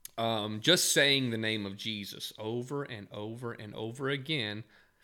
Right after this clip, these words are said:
may not be the most ideal way of praying. I've heard it, likely you have heard it, where, where somebody would be praying and they would just be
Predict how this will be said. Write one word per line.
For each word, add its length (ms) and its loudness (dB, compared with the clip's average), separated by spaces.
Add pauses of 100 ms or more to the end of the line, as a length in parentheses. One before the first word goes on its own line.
(520)
may 160 -8
not 180 -12
be 120 -8
the 80 -8
most 280 -6
ideal 440 -4
way 240 -2
of 120 -4
praying. 360 -6 (520)
I've 120 0
heard 220 4
it, 180 0 (180)
likely 400 -4
you 140 0
have 100 -2
heard 180 -2
it, 140 -2
where, 140 -2
where 360 2
somebody 360 -2
would 160 -2
be 100 -2
praying 400 0
and 100 -2
they 80 -2
would 140 -4
just 180 -14
be 280 -10